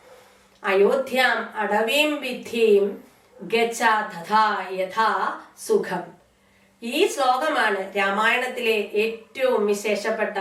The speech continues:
ഏറ്റവും പ്രധാനപ്പെട്ട ശ്ലോകം. അതായത് കാനനത്തിലേക്ക് പോകാൻ ഒരുങ്ങുന്ന പുത്രനോട്, ലക്ഷ്മണനോട്,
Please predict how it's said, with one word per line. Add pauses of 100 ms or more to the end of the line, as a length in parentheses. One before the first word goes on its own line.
(360)
ഏറ്റവും
പ്രധാനപ്പെട്ട
ശ്ലോകം. (320)
അതായത് (440)
കാനനത്തിലേക്ക്
പോകാൻ
ഒരുങ്ങുന്ന
പുത്രനോട്, (520)
ലക്ഷ്മണനോട്,